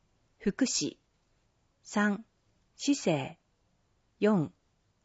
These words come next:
参加者募集。五、所得税確定申告の無料申告相談。六、金賞、武蔵村山の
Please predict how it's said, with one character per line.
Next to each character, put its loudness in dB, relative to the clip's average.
参 0
加 -2
者 2
募 -2
集。 0
五、 2
所 -2
得 0
税 2
確 -14
定 4
申 2
告 0
の 2
無 2
料 6
申 2
告 0
相 2
談。 -4
六、 0
金 6
賞、 2
武 0
蔵 4
村 6
山 4
の 0